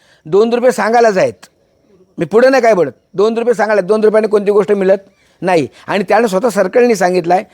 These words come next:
त्यांना स्वतः सोनावणे साहेब अलिबाग म्हणजे जिल्हा अधिकारी, त्याहीसुद्धा त्यांना समज घातली, प्रांत ऑफिसरने त्यांना समज घातली आहे, त्यांना प्रत्येक माणसाने समज घातलं आहे.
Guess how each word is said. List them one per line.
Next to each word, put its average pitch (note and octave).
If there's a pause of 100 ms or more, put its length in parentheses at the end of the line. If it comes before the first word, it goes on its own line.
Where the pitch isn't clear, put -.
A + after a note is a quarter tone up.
(220)
त्यांना G3
स्वतः G3
सोनावणे A3
साहेब F3 (1000)
अलिबाग F3 (840)
म्हणजे G3 (200)
जिल्हा G3+
अधिकारी, D#3+ (300)
त्याहीसुद्धा G#3
त्यांना G#3+
समज G3+
घातली, E3+ (320)
प्रांत G#3+
ऑफिसरने G3+
त्यांना F#3+
समज E3+
घातली D#3
आहे, C3 (340)
त्यांना G3
प्रत्येक G#3+
माणसाने A3
समज G3+
घातलं F#3
आहे. A3